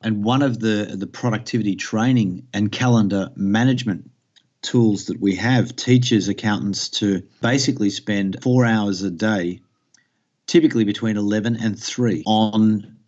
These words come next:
their finder duties, or at least learning during that time, investigating, a bit of R and D, so to speak,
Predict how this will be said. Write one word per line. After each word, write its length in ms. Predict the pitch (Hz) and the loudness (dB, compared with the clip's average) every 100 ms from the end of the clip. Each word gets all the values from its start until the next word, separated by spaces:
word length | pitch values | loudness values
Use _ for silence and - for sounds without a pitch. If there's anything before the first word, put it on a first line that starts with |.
| _ - | _ -2
their 200 | 110 110 | 0 0
finder 880 | 110 - 120 120 120 120 113 110 107 - 90 | -2 -4 0 2 2 2 0 -2 -8 -18 -12
duties, 640 | 98 120 123 90 69 - - _ - | -2 0 0 -4 -8 -12 -14 _ -2
or 340 | 107 101 98 - - | 0 2 0 -6 -6
at 100 | 113 | 2
least 280 | 139 147 - | 4 4 4
learning 520 | 110 127 143 98 82 - | 2 4 4 0 -4 -14
during 240 | 101 107 98 | -6 -4 -4
that 160 | 92 | -8
time, 240 | - 92 87 | -10 -8 -6
investigating, 760 | 113 107 123 123 98 95 87 - - | -2 0 0 -2 -2 -4 -6 -10 -10
a 80 | 107 | 0
bit 100 | 135 | 2
of 100 | 120 - | 2 0
R 180 | 113 107 | 0 2
and 160 | 95 | 0
D, 300 | 110 101 - | 2 0 -2
so 180 | - 104 | -6 -4
to 80 | 95 | -4
speak, 380 | - 107 90 | -4 -4 -4